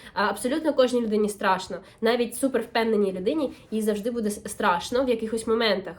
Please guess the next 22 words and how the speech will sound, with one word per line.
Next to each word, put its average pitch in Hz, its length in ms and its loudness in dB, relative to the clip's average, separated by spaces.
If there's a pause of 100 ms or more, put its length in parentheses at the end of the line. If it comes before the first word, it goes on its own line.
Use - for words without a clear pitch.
в - 40 -8
якихось 190 360 -10
нових 277 260 0
моментах 214 360 0
для 185 140 -2
неї. 170 300 -4 (260)
Але 254 400 4
різниця 247 520 0
між 226 220 0
невпевненою 226 640 2
людиною 190 280 -4
і 208 40 -6
впевненою, 269 640 2 (140)
е, 196 180 2
в 196 80 -8
тому, 277 280 2
що 226 140 -4
впевнена 254 520 0
людина 214 440 0
буде 196 220 -6
діяти, 190 600 0 (420)
а, 190 240 -2